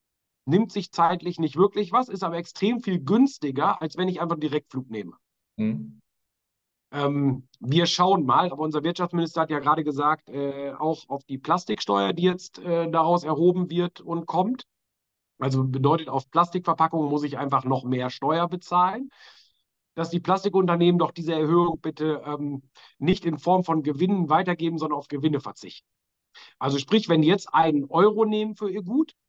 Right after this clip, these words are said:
Speaker 1: und müssen dann wegen der Steuer ein Euro zwölf nehmen, dann sollen sie halt zwölf Cent <laughs> weniger Gewinn machen.
Speaker 2: Oh, ist das geil. Es ist so geil.
Speaker 1: Ja.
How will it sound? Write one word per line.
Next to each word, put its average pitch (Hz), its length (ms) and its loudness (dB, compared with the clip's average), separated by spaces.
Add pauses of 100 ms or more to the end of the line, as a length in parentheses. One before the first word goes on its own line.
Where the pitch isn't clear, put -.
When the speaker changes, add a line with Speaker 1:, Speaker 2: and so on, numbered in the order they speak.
(400)
Speaker 1:
und 156 160 0
müssen 190 260 4
dann 170 220 2
wegen 165 160 4
der 151 80 2
Steuer 180 380 2
ein 175 200 0
Euro 147 240 -4
zwölf 185 500 0
nehmen, 220 280 -4
dann 180 160 -2
sollen 190 180 -2
sie 180 120 -4
halt 170 140 -6
zwölf 185 340 -4
Cent 175 300 -6
<laughs> 175 140 2
weniger - 300 0
Gewinn 208 640 0
machen. 147 520 -8 (260)
Speaker 2:
Oh, 160 360 4
ist 160 320 0
das 170 200 -2
geil. 180 440 -2 (140)
Es 202 160 0
ist 190 200 2
so 160 160 6
geil. 147 440 0
Speaker 1:
Ja. - 120 -12